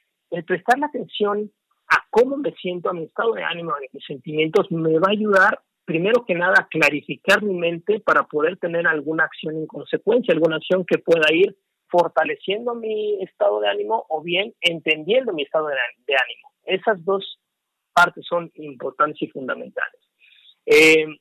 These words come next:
no tener miedo a pedir ayuda en caso de necesitarla. Aquí juega un papel importante el qué tan orgullosos somos para poder pedir ayuda. Los seres humanos, por definición, nos gusta estar en control,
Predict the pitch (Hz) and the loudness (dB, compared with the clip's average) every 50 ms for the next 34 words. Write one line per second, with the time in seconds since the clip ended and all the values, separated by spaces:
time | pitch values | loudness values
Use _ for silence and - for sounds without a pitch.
0 | _ _ _ _ _ _ _ - - _ - 175 180 214 214 233 220 220 214 214 | _ _ _ _ _ _ _ -20 -20 _ -6 -2 -2 0 2 2 2 2 2 0
1 | 208 208 208 202 208 - - 175 170 175 175 175 160 151 175 170 180 185 - - | 0 0 0 0 -2 -2 -2 -4 -4 -2 -2 -4 -4 -4 -6 -4 -4 -4 -4 -6
2 | - 151 147 143 165 160 - 180 175 170 156 139 - - 131 - 147 123 - - | -8 -10 -8 -6 -6 -4 -4 -4 -4 -4 -6 -8 -10 -12 -14 -14 -14 -10 -2 2
3 | 147 143 143 131 127 117 - _ - _ _ _ _ _ _ _ - - - - | 2 2 2 2 -2 -2 -4 _ -20 _ _ _ _ _ _ _ -8 -8 -6 -2
4 | - 226 240 240 233 - 233 220 214 214 214 180 196 180 - 185 190 202 196 - | 2 4 6 6 6 4 4 4 2 0 2 0 0 0 2 0 0 0 -4 -6
5 | _ - 202 185 180 131 - 160 165 - - 175 175 190 196 170 - 208 226 240 | _ -8 -6 -6 -6 -4 -4 -4 -4 -2 -2 -2 -2 -2 -2 -2 -2 -2 -2 -2
6 | 240 - _ _ _ _ _ - 170 170 160 - 220 226 233 269 262 247 233 196 | -4 -8 _ _ _ _ _ -10 -8 -8 -6 -2 -2 0 2 2 2 2 0 -2
7 | 165 156 165 170 185 180 - 202 - - - 190 180 160 147 147 160 175 165 - | -2 -2 -2 -2 -4 -4 -4 -8 -8 -4 0 2 2 2 0 -4 -8 -8 -8 -10
8 | - - - _ _ _ _ _ _ _ _ _ _ _ _ _ _ _ _ _ | -14 -16 -16 _ _ _ _ _ _ _ _ _ _ _ _ _ _ _ _ _
9 | _ _ _ _ _ - 143 143 139 139 - 160 147 147 156 160 160 - - 160 | _ _ _ _ _ -4 -2 -2 -2 -2 -2 -2 -2 0 0 -2 -2 -2 -2 -2
10 | 151 151 143 139 135 123 131 131 127 117 - - - _ _ _ _ _ _ _ | -2 -2 -4 -6 -6 -6 -8 -10 -10 -10 -12 -16 -18 _ _ _ _ _ _ _
11 | _ _ _ _ _ _ _ _ _ _ _ _ _ _ _ _ _ - 175 170 | _ _ _ _ _ _ _ _ _ _ _ _ _ _ _ _ _ -4 -4 -2
12 | - - 220 247 - - 202 190 185 180 190 196 196 - - 165 156 156 - 165 | 2 4 2 2 2 0 0 4 4 4 4 2 0 0 -2 -2 -2 -4 -6 -6
13 | 160 160 151 - - 180 180 196 208 208 180 151 151 170 165 - 170 - - 156 | -6 -6 -4 -2 0 0 2 2 0 0 -2 -2 -2 -4 -2 -2 -2 2 2 2
14 | 160 170 160 147 - 131 135 131 - 139 143 160 185 226 320 | 2 2 0 -4 -6 -6 -6 -6 -6 -2 0 2 0 0 -2